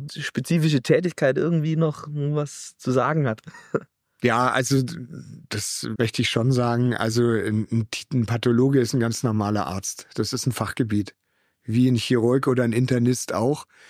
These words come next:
Speaker 2: Man wird aber natürlich nicht so wahrgenommen, ne? Also, äh, g-, äh, gerade, äh, Tierarzt, da denkt jeder nur noch an die Kleintiermedizin. Und wenn man sagt, was man macht, wird man oft komisch angeschaut. Und ich kenn sehr viele Kollegen,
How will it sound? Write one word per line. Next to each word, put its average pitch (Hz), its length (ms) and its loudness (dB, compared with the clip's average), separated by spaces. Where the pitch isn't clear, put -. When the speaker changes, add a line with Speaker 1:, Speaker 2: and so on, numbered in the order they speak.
Speaker 2:
Man 120 220 2
wird 135 120 4
aber 127 200 0
natürlich 120 500 2
nicht 120 160 0
so 107 160 0
wahrgenommen, 98 640 0
ne? 113 180 0
Also, 113 220 0
äh, 113 320 4
g-, 107 100 -2
äh, 110 220 0
gerade, 117 600 0
äh, 101 60 -4
Tierarzt, 131 920 -2
da 113 240 0
denkt 117 300 0
jeder 123 240 4
nur 127 160 2
noch 120 140 0
an 113 100 0
die 117 80 2
Kleintiermedizin. 139 880 2
Und 117 60 0
wenn 113 80 4
man 113 120 2
sagt, 117 280 0
was 123 160 -2
man 107 180 2
macht, 113 340 -2
wird 123 160 -2
man 117 140 2
oft 117 160 -2
komisch 117 300 2
angeschaut. 135 420 2
Und 117 80 2
ich 110 140 -2
kenn 117 160 0
sehr 120 160 2
viele 120 220 2
Kollegen, 110 440 2